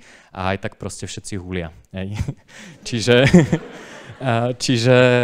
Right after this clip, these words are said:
e, vlastne je to ako keby ri-, také riešenie toho problému regulácie, ale je to iné riešenie ako, e, to, že teraz idem lobovať a nech príjmu iný zákon a možno by nemuseli chodiť až na tak dlho a možno by stačilo, keby dostali iba pokutu.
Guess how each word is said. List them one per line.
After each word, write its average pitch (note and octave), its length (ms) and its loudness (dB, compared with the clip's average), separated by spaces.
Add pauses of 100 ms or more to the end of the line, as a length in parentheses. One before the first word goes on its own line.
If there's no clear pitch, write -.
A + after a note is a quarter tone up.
(160)
e, A2+ 640 -2 (220)
vlastne B2 640 -2
je A#2+ 160 -2
to C#3+ 240 4
ako C#3 160 -2
keby C#3+ 240 -2
ri-, B2+ 100 -8 (220)
také A#2+ 560 0
riešenie B2 480 2
toho C3 160 -2
problému C3 400 -2
regulácie, A#2 480 -4
ale A#2 160 -2
je A#2 160 -6
to G#2+ 40 -6
iné C3 200 0
riešenie A#2+ 640 -4
ako, A2+ 560 -2 (400)
e, A2 240 -4
to, A#2+ 160 2
že A2+ 80 -2
teraz A2+ 240 -2
idem G#2+ 240 -6
lobovať G#2+ 640 -2
a - 0 -
nech G2 160 -8
príjmu G#2+ 320 -8
iný G#2+ 160 -6
zákon G#2+ 560 -4
a G2 160 -6
možno G2 240 -8
by F#2 80 -10
nemuseli G2+ 400 -8
chodiť G2 400 -8
až F#2+ 160 -10
na G#2 160 -4
tak G2+ 160 -4
dlho G2+ 240 -2
a G2 80 -4
možno G2 240 -8
by G2+ 320 -12
stačilo, G2+ 400 -8
keby G2+ 240 -8
dostali G#2 320 -6
iba G#2 80 -2
pokutu. C#3 560 -2